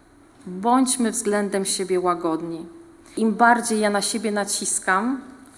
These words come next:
i przymuszam, tym większy mam wewnętrzny opór na zmianę.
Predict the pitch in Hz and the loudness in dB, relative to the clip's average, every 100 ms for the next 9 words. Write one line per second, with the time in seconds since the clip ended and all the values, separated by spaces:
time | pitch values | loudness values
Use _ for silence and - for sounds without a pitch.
0 | - - - - - 220 - 240 233 226 | -20 -20 -20 -16 -10 -6 -2 2 4 4
1 | 220 208 202 240 247 - - - - - | 2 2 2 0 -4 -10 -20 -20 -20 -8
2 | 226 220 220 226 226 233 214 196 208 196 | -2 0 2 2 2 0 0 2 0 2
3 | 220 208 - 208 - 202 - 190 190 185 | 0 0 -2 -2 2 2 0 -2 0 0
4 | 180 170 160 - | -2 -2 -4 -6